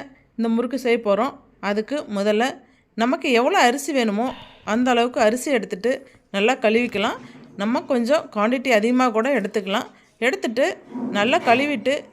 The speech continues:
ரெண்டு மணி நேரம் ஊற வச்சிடலாம். ரெண்டு மணி நேரம் ஊறினதுக்கப்புறம் நல்ல வெயில்ல இந்த மாதிரி காய வச்சுக்கலாம்.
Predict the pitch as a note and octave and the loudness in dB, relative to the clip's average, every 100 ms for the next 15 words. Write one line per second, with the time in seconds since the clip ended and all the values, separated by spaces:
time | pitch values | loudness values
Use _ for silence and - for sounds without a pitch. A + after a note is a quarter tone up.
0 | - G3+ B3+ D#4+ D#4+ G#3+ G3 A#3+ C#4 - | -8 -2 0 0 0 0 0 -2 -6 -10
1 | A3 C#4+ B3+ A#3+ G3+ F#3 C#4 A4 - - | -4 0 0 0 -2 -2 -4 -6 -18 -20
2 | - A#3+ D#4+ G4 C#4 C#4 E4 C4+ D#4 D4+ | -6 -2 0 0 2 2 2 0 0 -2
3 | C4 G#3 G#3 A3 C#4+ - - _ - A#3+ | 0 0 0 0 -2 -8 -20 _ -4 0
4 | E4+ F4 B3+ C#4+ D4+ C4+ C#4+ - - - | 2 4 4 4 2 0 0 -4 -20 -12
5 | A#3 A#3 A3 A#3 D4+ - C4 B3+ C4+ B3 | -6 0 4 4 2 -4 -2 0 2 -2
6 | - F#3 G#3 | -4 -4 -4